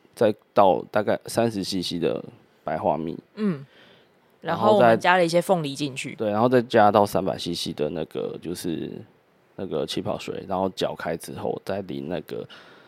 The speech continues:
Speaker 1: 淋那个我们的茶叶，然后其实有做渐层啊。
Speaker 2: 对。
Speaker 1: 然后其实因为我放在烧杯型的那个下壶就没有很好看，就没有让大家拍，但是大家都喝得不要不要的。重-，重点是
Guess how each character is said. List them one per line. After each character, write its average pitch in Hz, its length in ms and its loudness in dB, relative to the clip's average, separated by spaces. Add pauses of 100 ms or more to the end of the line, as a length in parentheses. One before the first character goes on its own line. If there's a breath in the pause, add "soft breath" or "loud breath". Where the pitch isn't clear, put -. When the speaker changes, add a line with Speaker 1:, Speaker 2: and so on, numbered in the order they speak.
(260 loud breath)
Speaker 1:
淋 90 180 -4
那 90 100 -4
个 67 160 -4
我 65 80 -2
们 67 140 -10
的 62 200 -8
茶 - 280 -6
叶， 80 120 -6 (220)
然 98 80 -2
后 110 60 2
其 113 160 0
实 113 80 4
有 104 120 6
做 98 200 4
渐 87 260 2
层 - 160 -10 (100)
啊。 - 160 -18 (280)
Speaker 2:
对。 180 100 -6
Speaker 1:
然 143 80 -4
后 117 60 0
其 123 160 -2
实 123 100 2
因 139 80 8
为 139 120 10 (100)
我 101 120 2
放 120 220 6
在 123 180 10
烧 104 220 8
杯 98 260 6 (380 loud breath)
型 87 240 -4
的 87 160 4
那 95 100 0
个 85 80 -2
下 87 240 4
壶 - 220 -4
就 98 140 0
没 90 100 -2
有 82 80 0
很 82 100 -4
好 73 140 -6
看， 71 160 -6
就 87 80 -2
没 71 100 -4
有 60 60 -6
让 67 160 -4
大 71 100 2
家 60 160 0
拍， - 240 -6
但 104 160 0
是 107 120 -4
大 90 100 2
家 92 80 6
都 95 140 2
喝 - 160 -2
得 80 100 -2
不 - 100 -12
要 73 160 -4
不 - 120 -10
要 - 100 -8
的。 - 160 -14 (460 soft breath)
重-， 160 280 10
重 151 200 4
点 65 120 0
是 110 160 -2